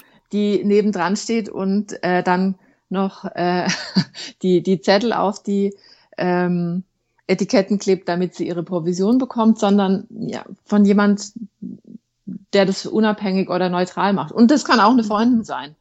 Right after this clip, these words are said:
Speaker 1: oder Schwester oder Mutter oder Cousine, wer auch immer.
Speaker 2: Ja.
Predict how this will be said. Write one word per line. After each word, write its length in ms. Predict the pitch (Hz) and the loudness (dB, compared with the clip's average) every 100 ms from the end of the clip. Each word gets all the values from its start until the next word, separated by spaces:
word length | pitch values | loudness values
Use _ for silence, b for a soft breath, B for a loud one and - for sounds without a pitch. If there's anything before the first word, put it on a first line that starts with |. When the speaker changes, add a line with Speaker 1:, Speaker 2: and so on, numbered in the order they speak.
| _ _ _ - | _ _ _ -10
Speaker 1:
oder 500 | 170 175 170 170 - _ _ _ _ | -6 -4 -4 -8 -14 _ _ _ _
Schwester 440 | - 202 226 220 180 | -6 -4 -4 -2 -2
oder 160 | 170 | -2
Mutter 340 | 180 208 220 180 | -4 -4 -4 -4
oder 160 | 180 | -6
Cousine, 440 | 185 180 185 214 185 | -6 -6 -2 -2 -2
wer 160 | 175 165 | -6 -8
auch 60 | |
immer. 320 | 196 185 - - _ _ _ _ _ _ _ _ | -6 -8 -8 -14 _ _ _ _ _ _ _ _
Speaker 2:
Ja. 340 | 220 190 202 | -4 -4 -4